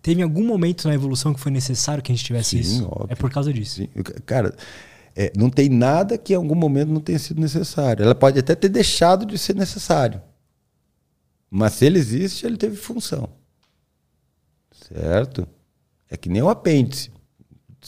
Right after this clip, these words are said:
Speaker 2: Deus sabe lá pra que que servia esse, isso.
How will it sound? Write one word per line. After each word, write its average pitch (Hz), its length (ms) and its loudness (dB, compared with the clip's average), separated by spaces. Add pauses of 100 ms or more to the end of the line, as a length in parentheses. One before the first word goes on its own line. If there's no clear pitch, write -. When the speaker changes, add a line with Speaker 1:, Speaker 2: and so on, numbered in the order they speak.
(200)
Speaker 2:
Deus 113 300 2
sabe 147 360 0
lá 120 100 2
pra 123 140 -6
que 117 140 -6
que - 100 -12
servia 98 400 0
esse, 87 220 -4 (180)
isso. 98 380 -2